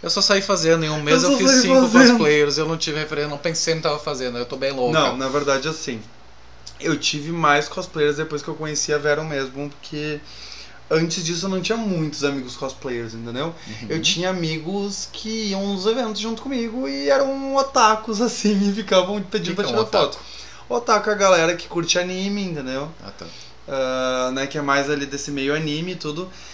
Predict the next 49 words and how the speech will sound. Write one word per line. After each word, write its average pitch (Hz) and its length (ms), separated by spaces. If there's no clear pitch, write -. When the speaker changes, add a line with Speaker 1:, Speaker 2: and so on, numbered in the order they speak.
Speaker 2:
E 196 480
tinha 226 260
um, 220 280
eu 202 180
ia 214 160
mais 202 220
com 226 80
a - 20
galera 208 300
que 196 60
curtia 196 240
anime, 196 420
curtia 170 380
game, 165 420
essas 147 240
coisas 147 340
assim, 156 400
sabe? 143 380
E 214 180
eu 220 120
não 220 120
entendia 226 380
muito 190 480
de 165 80
co-, 147 180
tanto 160 240
é 160 40
que 185 100
eu 196 60
olhava 151 360
assim 160 160
pras 156 140
pessoas, 143 300
eu 156 80
ficava, 147 240
"Gente, 147 380
como 143 340
que 175 80
eles 170 100
conseguem 165 400
se 165 120
montar 156 320
desse 160 220
jeito?" 147 280
Hoje 175 220
em 202 40
dia 175 140
eu 208 100
fico, 214 420